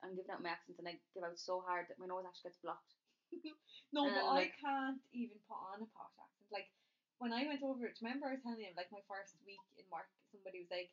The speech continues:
Speaker 2: "Oh, um, you don't even try change your accent." <laughs>
Speaker 1: What?
Speaker 2: Yeah.
Speaker 1: Why would you try change your accent?
Speaker 2: And then, like, I was there a few months and, like, people were coming in and they were like, "Oh, you didn't lose your accent at all."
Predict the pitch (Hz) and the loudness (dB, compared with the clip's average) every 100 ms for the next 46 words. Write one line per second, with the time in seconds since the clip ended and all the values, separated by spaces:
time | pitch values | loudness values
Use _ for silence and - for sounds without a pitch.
0 | _ _ _ - 311 302 285 269 - _ | _ _ _ -2 4 6 4 2 -4 _
1 | _ - 226 208 202 190 180 _ _ 240 | _ -6 -2 0 -2 -6 -20 _ _ -2
2 | 311 359 277 247 226 220 233 302 359 285 | 0 0 -2 -4 -4 -2 2 2 0 -2
3 | 233 208 202 - _ _ _ _ _ _ | -2 -4 -8 -10 _ _ _ _ _ _
4 | - - - - - - - - - - | -20 -20 -16 -14 -14 -16 -18 -20 -20 -4
5 | - 587 605 719 - - - - 415 440 | 12 12 12 12 8 -8 -6 8 12 12
6 | 392 640 622 622 587 571 554 523 508 523 | 12 12 12 8 8 6 8 4 6 4
7 | 523 415 294 277 311 330 302 269 233 277 | 4 6 8 10 8 8 6 6 6 2
8 | 262 277 294 285 269 285 247 208 - 208 | 2 4 4 2 0 2 2 0 0 0
9 | 208 190 - 233 208 202 233 214 208 196 | 2 0 0 -6 -4 -6 -4 -2 -4 -4
10 | 196 226 - 339 311 320 311 285 254 - | -4 -4 -4 -6 -6 -8 -6 -4 -4 -6
11 | - 220 208 214 220 | -10 -10 -6 -2 -2